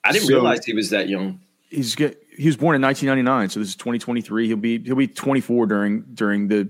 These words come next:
Speaker 2: during this season. So if we kinda just look, though, do you think that his injury history is something that's going to follow him to his next spot, and he, another team is just gonna be just as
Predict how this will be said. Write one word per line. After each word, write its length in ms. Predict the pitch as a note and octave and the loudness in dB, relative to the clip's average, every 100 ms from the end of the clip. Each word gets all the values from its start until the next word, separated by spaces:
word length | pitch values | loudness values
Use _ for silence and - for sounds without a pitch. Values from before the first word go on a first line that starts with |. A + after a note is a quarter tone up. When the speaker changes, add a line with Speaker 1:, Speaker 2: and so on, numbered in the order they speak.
| - B2 | -6 -16
Speaker 2:
during 260 | - G#2+ G#2 | -2 0 0
this 140 | G#2+ | -2
season. 380 | - A#2 E2 B1 _ - - - - | -2 -4 -4 -14 _ -18 -18 -18 -6
So 440 | - B2+ A#2 G#2 - - - | 4 6 4 0 -12 -20 2
if 380 | C#4+ - F#3 F3+ | 2 2 -10 0
we 360 | D3+ D3 D3 _ _ - _ | 2 2 -2 _ _ -20 _
kinda 320 | - F3 D#3+ | 0 2 4
just 240 | C#3 C3 A#2 | 0 -2 -2
look, 380 | C3 F#3+ - | 2 2 2
though, 520 | - A2+ A2 A#2+ C#3 - _ _ _ _ _ | 0 2 4 2 0 -4 _ _ _ _ _
do 120 | - | -2
you 280 | C#3 D3+ G#3 | 4 6 4
think 540 | G3 - D#3 D#3 D3+ C#3 | 2 2 4 4 0 0
that 140 | C3 | 4
his 200 | C#3 B2+ | 4 2
injury 600 | A#2+ C3+ D3 C3+ D3+ D3 | 0 2 2 2 4 4
history 680 | C3+ D3+ C#3+ C#3 C#3+ C#3+ C#3+ | 4 2 0 0 2 4 4
is 80 | A#2+ | 2
something 260 | C3+ A#2+ | 0 0
that's 160 | C3 A#2 | 0 -2
going 300 | B2+ B2+ B2+ | 0 0 0
to 500 | - B2+ A#2+ A#2 A#2 - _ _ - _ | 0 2 4 2 0 -6 _ _ -20 _
follow 460 | - B2+ C#3 C#3+ | 0 4 4 4
him 200 | C#3 C#3 | 2 0
to 100 | B2 B2 | 0 0
his 140 | G#2 | 0
next 280 | A2+ C#3 - | 0 0 -2
spot, 760 | - - - C#3+ D#3 D#3+ D#3+ - | -8 -14 0 4 4 4 0 -2
and 200 | C3 A#2 | -4 -4
he, 300 | C3+ C3+ C3 | -6 -8 -6
another 340 | C3+ C3+ C3 D3 | -2 0 2 0
team 180 | D#3 D3+ | 0 0
is 80 | |
just 120 | C3 C#3+ | 0 -2
gonna 120 | C3+ | 0
be 100 | B2 | 0
just 460 | F#2 - D3 C#3+ | -2 0 0 2
as 140 | D3 | -2